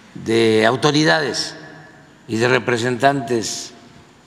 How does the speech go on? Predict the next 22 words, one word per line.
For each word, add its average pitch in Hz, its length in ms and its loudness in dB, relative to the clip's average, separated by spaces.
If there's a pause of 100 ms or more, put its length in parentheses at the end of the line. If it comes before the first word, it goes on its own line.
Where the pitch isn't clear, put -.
(120)
populares. 120 720 0
Entonces, 156 720 -2
hay 143 200 2
una 135 880 0
contienda 170 760 2
y 139 100 -2
una, 117 800 0
eh, 104 680 2
campaña, 165 1000 -2
y 151 160 2
esto 185 260 -2
lleva 165 1000 -2
a 117 260 2
exageraciones. 143 1160 0
Ahora 143 540 0
vimos 139 640 -2 (520)
con 110 300 -2
los 104 300 -4
técnicos, 131 640 -2
les 98 160 -2
agradecemos 113 720 0
mucho, 123 440 0